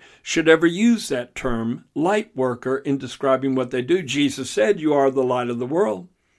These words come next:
And the Bible talks about walking in the light, but you don't want to use a word that has a New Age connotation. Just like when I pray, I hope to meditate while I'm praying.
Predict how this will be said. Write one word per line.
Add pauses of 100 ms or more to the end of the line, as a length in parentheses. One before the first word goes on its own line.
(500)
And
the
Bible
talks
about
walking
in
the
light, (480)
but
you
don't
want
to
use
a
word
that
has
a
New
Age
connotation.
Just
like
when
I
pray, (540)
I
hope
to (720)
meditate
while
I'm
praying.